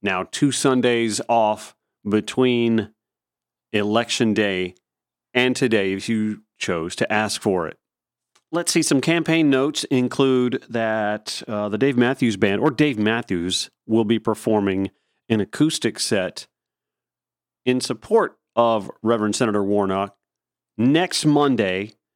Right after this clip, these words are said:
Doors open at six. I believe that will begin, the show will begin itself,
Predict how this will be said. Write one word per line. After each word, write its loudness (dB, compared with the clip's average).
Doors 2
open 2
at 0
six. -2
I 0
believe -2
that 0
will 2
begin, 0
the 2
show 0
will 0
begin -2
itself, -4